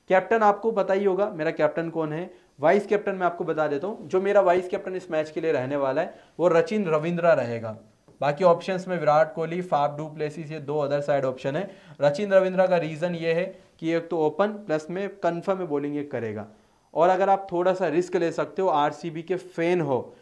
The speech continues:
तो मोहम्मद सिराज को भी आप वीसी बना सकते हो या थोड़ा सा सेफ बैटिंग में जाना है तो गायकवाड़ भी एक बहुत अच्छा ऑप्शन है, ठीक है।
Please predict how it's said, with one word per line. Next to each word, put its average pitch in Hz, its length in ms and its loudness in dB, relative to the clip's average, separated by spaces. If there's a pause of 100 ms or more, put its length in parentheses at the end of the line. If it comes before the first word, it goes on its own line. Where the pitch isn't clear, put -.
(120)
तो 170 60 -4
मोहम्मद 151 340 0
सिराज 151 380 0
को 156 120 -6
भी 147 100 -4
आप 139 160 0
वीसी 127 400 -8
बना 131 260 -2
सकते 139 300 -4
हो 208 60 2
या 180 260 4 (380)
थोड़ा 170 160 2
सा 180 140 -4
सेफ 175 440 -2
बैटिंग 151 340 -4
में 156 100 -6
जाना 143 240 -2
है 175 160 -8 (220)
तो 196 120 -4
गायकवाड़ 143 600 2
भी 143 280 -10
एक 151 180 -10
बहुत 127 220 -4
अच्छा 120 240 -8
ऑप्शन 110 260 -10
है, 107 120 -12
ठीक 147 220 -4
है। 220 240 -2